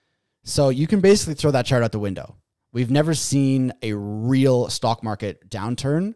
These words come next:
since Bitcoin was invented in two thousand nine or whatever. It's never seen these type of conditions. So yes, you can look at the halving, and the halving is important because it affects, you know, all that kind of stuff, the tokenomics.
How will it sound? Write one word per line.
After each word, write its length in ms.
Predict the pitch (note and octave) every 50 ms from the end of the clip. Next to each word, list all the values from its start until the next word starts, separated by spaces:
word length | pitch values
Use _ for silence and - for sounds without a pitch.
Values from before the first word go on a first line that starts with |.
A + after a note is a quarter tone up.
| _ _
since 440 | - - - - A#2+ A2+ G#2 - -
Bitcoin 580 | - A2+ A#2 - - G#2+ A2 G#2 G#2 G2+ F2+ -
was 380 | G2+ G#2 G2+ F#2+ F2+ F2+ -
invented 460 | - F#2+ G2 F#2+ A2 A2 G2 - G2+ G2
in 80 | F2+ F2+
two 100 | - F#2+
thousand 200 | F#2+ F2+ F2+ F2+
nine 160 | F2+ E2+ E2
or 60 | E2
whatever. 340 | E2 E2 C#2 C2+ - - - _ _ _ _ _ _ _ _ _ -
It's 100 | G#2+ -
never 240 | A#2+ C#3 D#3+ F3+ D#3+
seen 240 | - - F#3 F#3
these 140 | E3 B2+ G#2+
type 160 | - A#2 G#2 -
of 60 | -
conditions. 420 | - G#2+ G#2 G#2 - E2+ D#2+ D2+
So 380 | - - - G#2+ G2+ G2 F#2 - _ _ _ _ _ _ _
yes, 460 | - E3+ F3 F3 F3 - - - -
you 80 | C#3 C3
can 140 | - C#3 B2
look 120 | A#2+ A2+
at 80 | - A2
the 60 | A#2
halving, 340 | - B2+ B2+ C3 B2+ C3+ C3
and 80 | A#2+
the 60 | G#2 F#2+
halving 260 | G#2 G2 G2+ G#2+ A#2
is 100 | B2+ C#3
important 440 | D#3+ - - C#3+ C#3 B2+ B2+ C3 B2
because 220 | G#2+ F#2+ - F#2+
it 80 | G2 F#2+
affects, 400 | G2 - G2+ G2+ - - - -
you 80 | - A2
know, 120 | G#2+ F#2+
all 200 | F#2 E2+ D#2+ G2
that 120 | G#2 G#2 G2
kind 120 | - G2+
of 60 | G2+ F#2+
stuff, 240 | - - G2 A2 -
the 60 | -
tokenomics. 720 | - - G2+ G2+ - G2+ F#2+ F#2+ F#2+ F#2+ F#2+ - - -